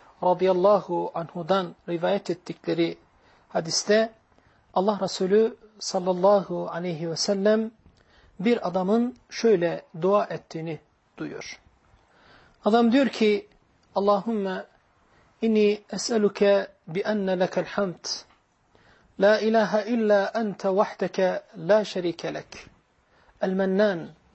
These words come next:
bedi'us semavati vel ard, zul celali vel ikram." Allah Resulü sallallahu aleyhi ve sellem o adamın böyle dua ettiğini duyunca diyor ki,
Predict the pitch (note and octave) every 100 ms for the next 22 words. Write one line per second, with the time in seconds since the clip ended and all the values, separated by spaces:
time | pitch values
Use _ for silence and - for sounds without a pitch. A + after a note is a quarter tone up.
0 | _ _ _ _ _ - F3 G3+ F#3 F3
1 | - F#3 F#3 F3 F3 G3 F3 F#3+ F3+ F3+
2 | G#3 F#3+ - - - _ _ _ _ _
3 | _ - A#3 F3+ F3+ F3 E3 D#3+ D#3+ -
4 | E3 D3+ C#3+ _ _ _ _ _ _ _
5 | _ _ _ _ - _ - - - -
6 | _ - G3 A#3+ A3+ - A#3 B3+ B3+ -
7 | _ _ _ _ _ - G#3+ G#3 G#3 B3
8 | G#3 A3 G#3 G#3 G3 - G#3 G#3+ A#3+ A3+
9 | _ _ _ _ _ _ - A#3 G#3+ G#3+
10 | G#3 B3 A#3 G3+ G3 G3+ F#3+ F#3+ G3 F#3+
11 | F#3 - - F3 A3+ G3 F#3 F#3+ A3+ -
12 | G#3+ G#3 G3+